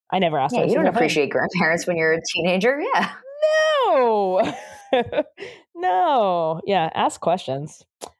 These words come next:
Speaker 1: I liked that scene. I liked that Grams just was like, "Yeah, we lived here, and, like, um, we used to s-, it was really hot in this first apartment we had, and we would sleep on the roof." I just loved it. It was very, like, cool scene. Yeah. Way to go, Gina.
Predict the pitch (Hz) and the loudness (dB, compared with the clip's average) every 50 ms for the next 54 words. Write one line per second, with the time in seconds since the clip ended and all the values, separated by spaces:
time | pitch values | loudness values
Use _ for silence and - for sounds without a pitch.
0 | _ - 196 202 196 196 196 214 185 - - - 180 180 180 180 180 180 180 190 | _ -2 0 0 0 0 0 -2 -2 -2 -2 -4 -2 0 0 0 0 0 0 0
1 | 175 151 - - - 185 175 180 185 180 - - 185 - - 185 170 196 190 190 | 0 0 -2 -4 -2 -2 0 0 0 0 -2 -4 -6 -4 -4 -4 -2 -2 -2 0
2 | 165 226 285 339 226 190 175 190 196 - - - 156 160 190 233 277 302 330 320 | 0 0 0 2 2 2 0 0 -2 -2 -4 -6 -2 0 2 2 2 2 2 0
3 | 277 214 180 156 147 143 131 - _ _ _ _ _ _ _ _ _ _ _ _ | -2 -2 -2 -2 -2 -4 -4 -8 _ _ _ _ _ _ _ _ _ _ _ _
4 | _ _ - - 160 160 131 131 123 113 - - _ _ - 196 185 202 202 202 | _ _ -2 0 0 0 0 -2 -4 -8 -14 -18 _ _ -4 -2 0 2 2 0
5 | 196 - 202 185 - - - - - 190 180 175 160 - - 196 196 185 190 - | 0 0 -2 -2 -2 -4 -4 -2 -2 0 0 -2 -4 -2 0 0 0 0 0 0
6 | 180 165 220 262 247 214 175 - - - 170 180 190 - 247 - - 262 269 277 | 0 0 0 0 -2 -4 -8 -10 -6 -4 -4 -4 -2 -4 -4 -2 -2 0 0 0
7 | 277 277 262 226 233 240 262 277 302 320 320 320 285 220 170 160 156 160 160 - | -2 -2 0 0 0 0 0 2 0 0 0 0 0 0 -2 -2 -4 -6 -8 -6
8 | - 214 233 226 220 185 170 156 147 165 196 240 277 311 330 330 320 320 320 - | -6 -4 -4 -2 -2 -2 -2 -2 -2 0 0 0 2 2 2 0 0 -2 -2 -4
9 | - 359 302 339 - - 403 392 - - 147 151 - - - 247 - 151 151 143 | -6 -6 -6 -8 -8 -6 -6 -6 -4 -4 -6 -6 -6 -8 -10 -8 -6 -6 -6 -6
10 | 135 135 - - 220 196 190 175 _ _ _ _ _ _ _ _ _ _ _ _ | -6 -10 -10 -8 -8 -8 -8 -10 _ _ _ _ _ _ _ _ _ _ _ _
11 | _ _ _ _ _ - - 277 254 - 190 156 151 - _ _ _ _ _ _ | _ _ _ _ _ -8 -6 -4 -4 -6 -8 -14 -16 -18 _ _ _ _ _ _
12 | _ _ _ - - - - - - - _ _ _ - 247 262 240 214 175 160 | _ _ _ -12 -10 -10 -10 -12 -16 -20 _ _ _ -2 -2 0 2 0 0 -2
13 | - 170 160 160 151 | -2 -6 -8 -8 -10